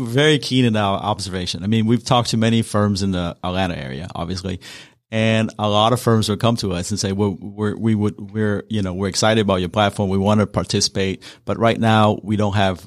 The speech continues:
uh, video content." And I'm like, "Well, well, it's not so hard to generate video content," but they're, they're more conservative firms, and they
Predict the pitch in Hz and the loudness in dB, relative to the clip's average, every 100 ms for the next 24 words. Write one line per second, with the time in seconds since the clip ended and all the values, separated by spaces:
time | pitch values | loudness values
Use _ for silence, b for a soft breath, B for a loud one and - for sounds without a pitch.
0 | - 95 90 87 123 120 98 80 78 - | -6 -2 -2 2 4 4 2 -2 -4 -6
1 | 82 95 98 95 90 87 - - 98 90 | -4 -2 -2 -2 -4 -6 -10 -10 -4 0
2 | 98 95 82 87 110 110 95 98 98 98 | 2 2 0 -2 2 2 2 -2 2 0
3 | - 92 98 92 90 95 98 98 101 92 | 0 -2 -2 -2 -2 -2 -2 0 -2 -2
4 | 76 95 - - _ _ 90 98 92 104 | -4 -6 -6 -14 _ _ -6 -4 -2 -2
5 | 101 110 117 139 - 101 98 - 92 92 | 2 2 2 2 2 0 0 -4 -6 -6
6 | 95 B B B 107 110 110 117 120 113 | -6 B B B -6 -2 2 4 4 2